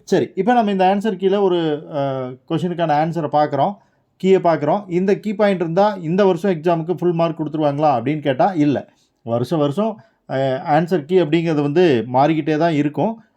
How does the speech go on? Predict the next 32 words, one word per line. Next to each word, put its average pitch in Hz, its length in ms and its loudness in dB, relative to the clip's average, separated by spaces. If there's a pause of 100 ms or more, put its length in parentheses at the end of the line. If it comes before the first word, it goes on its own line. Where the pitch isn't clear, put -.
அதனால 180 420 2
நீங்க 165 220 -2
வந்து 151 180 0
அதுக்கு 143 640 0
தயாரா 143 320 4
இருக்கணும். 110 400 -4 (400)
அ, 170 220 4
பொதுவாவே 247 320 2
இந்த 226 160 0
மாதிரி 208 280 2
மேஜர் 190 220 2
எக்ஸாம்ஸ் 165 340 -2
நடக்கும்போது 151 640 -2
கொஷின் 151 240 0
பேப்பர் 147 260 -2
வந்து 139 320 0
ஏ, 160 160 4
பின்னு 151 340 0
ரெண்டு, 139 520 -2 (280)
அ, 123 320 2
வகை 131 320 0
உங்களுக்கு 127 420 -2
தருவாங்க. 139 460 0 (300)
டைப் 143 280 2
ஏ, 151 140 2
டைப் 139 260 -2
பி 143 140 2
அப்படின்னு 135 240 -2
சொல்லி 143 300 0
ரெண்டு 139 240 0
கொஷின்ஸ் 143 360 -4
வரும், 151 340 -4